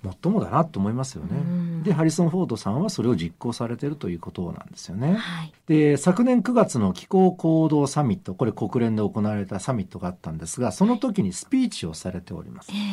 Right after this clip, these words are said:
Speaker 1: これ実は一部ね、動画でネットでも見る、見ることができるんですが、
Speaker 2: あ、そうですか。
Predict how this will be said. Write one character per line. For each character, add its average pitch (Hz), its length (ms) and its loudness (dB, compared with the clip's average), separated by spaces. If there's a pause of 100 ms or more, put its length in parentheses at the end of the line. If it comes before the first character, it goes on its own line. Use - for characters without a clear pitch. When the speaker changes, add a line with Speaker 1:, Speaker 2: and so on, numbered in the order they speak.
(440)
Speaker 1:
こ 226 100 2
れ 240 100 6
実 202 220 0
は 156 80 4
一 151 220 -2
部 120 100 2
ね、 104 100 2
動 147 300 4
画 160 160 2
で 147 720 4
ネ 123 100 2
ッ - 40 -2
ト - 140 -4
で - 60 0
も 104 120 2
見 113 80 2
る、 120 100 0
見 131 120 -2
る 110 60 0
こ - 100 -8
と - 60 -12
が 85 80 -8
で 90 120 -8
き 92 100 -8
る 87 100 -2
ん 80 80 -6
で 82 80 -10
す - 180 -10
が、 110 140 0
Speaker 2:
あ、 - 60 -4
そ 175 60 -8
う - 20 -8
で 160 100 -10
す - 100 -14
か。 - 140 -8